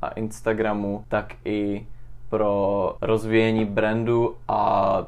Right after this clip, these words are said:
dostání se do povědomí lidí, řekněme, opět přes tyhle platformy. Obecně jsou reklamy na social médiích nebo i na platformách jako BeatStars skvělou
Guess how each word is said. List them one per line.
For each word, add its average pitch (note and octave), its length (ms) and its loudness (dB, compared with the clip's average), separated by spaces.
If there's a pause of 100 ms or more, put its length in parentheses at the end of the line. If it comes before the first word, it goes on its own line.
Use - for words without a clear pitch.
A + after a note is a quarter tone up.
dostání G#2 540 -4
se G2+ 180 -6
do F#2+ 340 -2
povědomí G2+ 460 -2
lidí, B2 440 -2 (240)
řekněme, G#2 640 -4 (140)
opět A2 540 2
přes - 460 -4
tyhle G2+ 300 -4
platformy. G2+ 640 -2 (200)
Obecně B2+ 720 0
jsou G#2+ 400 0
reklamy G2+ 540 0
na G2 380 -2
social G#2+ 360 -6
médiích G#2+ 500 0
nebo G2+ 220 -2
i G2 80 0
na F#2 100 -4
platformách G2 640 -4
jako G2 160 -10
BeatStars G#2+ 840 -2
skvělou A2+ 680 4